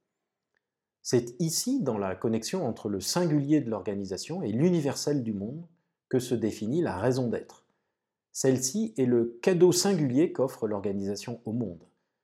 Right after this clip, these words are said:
C'est cette chaîne de supermarchés qui est obsédée par les centimes gagnés car cela permet à des familles modestes d'acheter des produits de qualité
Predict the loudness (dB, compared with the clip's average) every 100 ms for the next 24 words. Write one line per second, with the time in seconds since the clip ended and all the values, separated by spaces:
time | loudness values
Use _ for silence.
0 | _ -12 -8 -8 -6 -6 -6 -10 -8 -6
1 | -6 -2 -2 -2 -6 0 0 0 -4 -2
2 | 0 0 -4 -6 -6 -8 -6 -4 -2 2
3 | 2 2 -2 -4 -10 -6 -6 -6 -8 -6
4 | -4 -6 -6 -4 0 0 0 -6 -10 _
5 | _ _ -8 -6 -6 -2 -2 -2 -6 -10
6 | -6 -4 0 2 0 -2 -4 -6